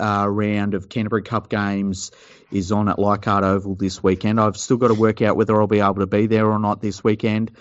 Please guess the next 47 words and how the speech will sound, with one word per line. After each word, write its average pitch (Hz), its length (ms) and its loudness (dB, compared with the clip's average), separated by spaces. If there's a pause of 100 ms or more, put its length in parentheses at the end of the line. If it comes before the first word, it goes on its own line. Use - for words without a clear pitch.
(280)
I'm 90 140 -4
hoping 110 280 -2
I 92 120 0
will 104 240 -2
be. 107 320 2 (340)
But, 98 300 -2
uh, 98 340 2
if 98 80 -20
you - 60 -20
get 156 140 0
on 123 120 -2
Swa 107 440 0
Sports 107 440 -4
and 101 100 -2
you 92 60 -4
can 98 160 -8
hear 101 140 -2
the 95 60 -14
commentary 98 500 0
for 95 140 -8
those 92 300 2
games 95 320 -2
on 92 60 -4
the 90 80 -2
weekend, 95 340 0
and, 98 200 -2
uh, - 40 -2
let 139 220 2
me 113 60 -4
tell 107 200 2
you, 120 80 4
the, 90 180 -4 (640)
the, 98 440 0 (120)
the 95 80 -6
standard 104 480 -4
is 92 180 -8
really, 104 400 2
really 90 320 0
good. 92 360 0
Like, 92 220 -2
the 101 80 -4
games 98 320 -2
are 90 80 -2
really, 90 280 0
really 87 260 -2
good. 95 260 -2
So, - 200 -4